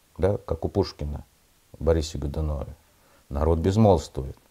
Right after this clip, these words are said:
И вроде бы это объяснялось вот страхом, но потом была мобилизация. И мы видели, как тысячи, десятки тысяч людей идут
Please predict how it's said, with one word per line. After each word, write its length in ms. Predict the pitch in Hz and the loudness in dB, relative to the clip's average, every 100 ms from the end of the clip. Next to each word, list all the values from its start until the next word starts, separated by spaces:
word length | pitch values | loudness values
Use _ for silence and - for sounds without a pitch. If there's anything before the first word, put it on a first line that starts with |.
| _ _ _ _ - - - - _ _ _ - | _ _ _ _ -20 -20 -20 -20 _ _ _ 4
И 400 | 120 120 85 76 - _ _ _ _ _ _ | 8 8 6 0 -10 _ _ _ _ _ _
вроде 460 | 78 85 113 107 | 0 6 6 6
бы 120 | 101 104 | 6 8
это 280 | 104 110 | 8 8
объяснялось 720 | 104 98 - 110 117 113 95 - | 8 4 2 6 8 8 6 0
вот 120 | 85 | -4
страхом, 680 | - 123 135 135 - 71 - _ _ _ _ _ - | 2 6 6 6 2 -4 -6 _ _ _ _ _ -4
но 200 | 78 85 | 0 4
потом 720 | 98 - 113 101 87 82 80 | 4 8 8 8 2 0 4
была 300 | 92 98 98 | 8 8 8
мобилизация. 1000 | 90 80 82 80 76 80 80 - 80 80 - _ _ _ _ _ _ _ - | 6 4 2 2 2 2 2 -4 -12 -14 -16 _ _ _ _ _ _ _ -6
И 80 | |
мы 160 | 78 95 | 0 0
видели, 560 | 87 87 92 92 87 - _ _ - | 0 0 0 -2 -2 -6 _ _ 2
как 340 | 87 80 - - _ | 2 2 -4 -16 _
тысячи, 500 | 110 101 - 78 82 | 4 4 2 -6 -4
десятки 580 | 76 80 101 92 - 85 | -4 4 6 6 4 -6
тысяч 460 | - 98 - 76 | -2 -2 -4 -6
людей 520 | 82 82 85 92 104 - _ _ _ _ _ _ _ _ | -2 -2 2 2 0 -8 _ _ _ _ _ _ _ _
идут 520 | - 92 78 92 101 | 0 2 4 2 0